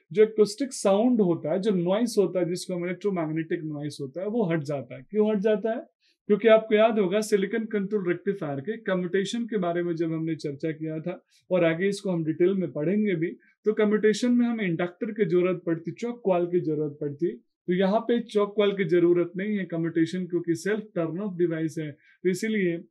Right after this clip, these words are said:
यहाँ पे इस तरह के नॉइज, इलेक्ट्रोमैग्नेटिक नॉइज और acoustic साउंड्स नहीं होते हैं। बच्चों, अगले मैं बात करूंगा, क्योंकि ये सेल्फ टर्न ऑफ डिवाइस है तो उसकी टर्न ऑफ प्रोसेस काफी फास्ट होगी, यानी इसकी स्विचिंग फ्रीक्वेंसी काफी अच्छी हो जाएगी, क्योंकि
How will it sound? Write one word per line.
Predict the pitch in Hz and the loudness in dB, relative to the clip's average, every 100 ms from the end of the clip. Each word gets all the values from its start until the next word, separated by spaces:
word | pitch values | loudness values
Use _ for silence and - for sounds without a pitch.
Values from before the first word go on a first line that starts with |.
| - | -4
यहाँ | 170 175 | -2 0
पे | 175 175 180 | 2 2 2
इस | 196 - | -4 0
तरह | 190 | 0
के | 185 190 | 0 0
नॉइज, | 165 165 180 180 175 | 2 2 0 -2 -4
इलेक्ट्रोमैग्नेटिक | 160 156 175 175 147 151 151 202 190 | -6 -4 -2 0 0 -2 -2 -2 -2
नॉइज | 170 165 165 - _ - | 0 0 -2 -8 _ -4
और | 165 | -2
acoustic | 170 165 160 202 202 | -2 -4 -4 -6 -6
साउंड्स | - 160 170 165 - _ | -6 -4 -4 -6 -14 _
नहीं | 175 170 180 | -2 2 2
होते | 139 123 135 | -2 -6 -14
हैं। | 120 _ _ _ _ _ _ _ _ _ 151 | -16 _ _ _ _ _ _ _ _ _ -2
बच्चों, | 175 175 226 | -2 0 0
अगले | 185 208 | 4 4
मैं | 208 202 | 4 4
बात | 202 196 | 2 4
करूंगा, | 214 214 214 269 - _ _ _ - | 4 4 2 0 -6 _ _ _ -6
क्योंकि | 196 214 | -2 2
ये | 214 | 2
सेल्फ | 214 240 233 | 2 0 2
टर्न | 202 185 202 | 2 2 2
ऑफ | 233 | -2
डिवाइस | 208 214 220 220 | -2 0 0 2
है | 233 | 0
तो | 233 226 | 0 -4
उसकी | 214 214 | -4 -4
टर्न | - 170 196 | 0 0 2
ऑफ | 233 | -2
प्रोसेस | - 208 202 208 196 | 2 2 4 0 0
काफी | 185 175 190 | -4 -2 -6
फास्ट | - 170 226 - 196 | -4 -2 -2 0 0
होगी, | 165 170 151 _ _ 175 | 2 0 -2 _ _ -2
यानी | 185 | 0
इसकी | 185 - 180 | 0 0 -2
स्विचिंग | 190 175 196 | -2 -6 -6
फ्रीक्वेंसी | 170 170 170 160 160 | -4 -4 -2 -2 -2
काफी | 165 151 135 190 - | -4 -4 -6 -10 -10
अच्छी | 139 - 180 | -12 0 2
हो | 156 | 2
जाएगी, | 139 139 135 | 0 -4 -4
क्योंकि | 151 175 180 | -6 -4 -4